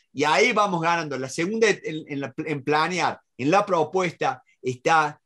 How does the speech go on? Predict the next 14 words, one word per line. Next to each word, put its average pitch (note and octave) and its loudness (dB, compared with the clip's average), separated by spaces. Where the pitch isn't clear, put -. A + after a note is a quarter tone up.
el B2+ -8
construir C#3+ 0
nuestra C3 -2
autoridad, B2 -4
construir C3+ -4
nuestro B2+ -8
poder, A#2 -4
construir, C3+ -4
este, A#2 -2
empáticamente, C#3+ -4
la A#2+ -14
importancia E3+ 0
que D#3+ -2
tiene F3 -2